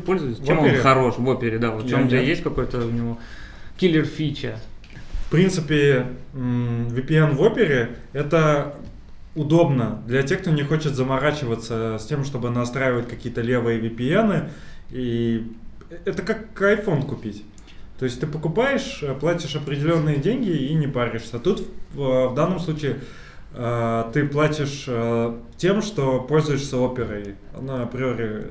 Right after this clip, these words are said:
Speaker 1: Я
Speaker 2: так
Speaker 1: понял,
Speaker 2: себе,
Speaker 1: да.
Speaker 2: но зато есть V P N. Плюс тут, э, прикольные есть визуальные, э, темы, то есть, м, оформление можно, э,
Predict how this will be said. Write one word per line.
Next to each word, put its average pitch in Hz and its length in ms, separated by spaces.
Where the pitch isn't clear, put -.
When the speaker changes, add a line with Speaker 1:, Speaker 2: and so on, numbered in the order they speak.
Speaker 1:
Я 147 100
Speaker 2:
так 175 160
Speaker 1:
понял, 117 160
Speaker 2:
себе, 113 120
Speaker 1:
да. 107 60
Speaker 2:
но 107 140
зато 123 200
есть 160 220
V 123 100
P 120 180
N. 113 140
Плюс 175 240
тут, 190 240
э, 143 420
прикольные 151 560
есть 139 200
визуальные, 180 720
э, 123 400
темы, 147 360
то 131 100
есть, 123 180
м, 143 100
оформление 135 720
можно, 123 540
э, 113 500